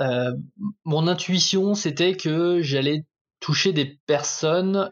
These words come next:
euh, qui, euh, bah, qui allaient être, euh, qui n'étaient pas forcément très bien en couple, qui voulaient soit le pimenter, soit le relancer. Euh, donc j'ai fait la recherche de, de l'âge de, de divorce en France.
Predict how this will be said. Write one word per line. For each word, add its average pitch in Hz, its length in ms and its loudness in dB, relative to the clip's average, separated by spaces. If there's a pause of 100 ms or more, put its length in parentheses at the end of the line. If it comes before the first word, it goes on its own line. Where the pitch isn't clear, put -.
(180)
euh, 139 300 2
qui, 160 640 0
euh, 135 240 0
bah, 139 120 -2 (120)
qui 139 160 -2
allaient 135 140 0
être, 131 240 -4
euh, 147 200 -4 (400)
qui - 140 0
n'étaient 143 220 0
pas 151 100 2
forcément 147 360 -2
très 170 200 0
bien 175 140 2
en 185 80 2
couple, 190 260 -2
qui 147 120 -2
voulaient 135 260 2
soit 139 180 -2
le 139 80 -2
pimenter, 156 560 0
soit 151 160 -2
le 135 80 2
relancer. 156 560 0 (680)
Euh, 127 420 2
donc 135 200 -4
j'ai 131 120 0
fait 147 100 -4
la 165 120 4
recherche 147 460 0
de, 127 320 2
de 135 120 0
l'âge 151 440 0
de, 123 460 -2
de 127 140 0
divorce 135 440 0
en 123 80 -4
France. 214 460 -2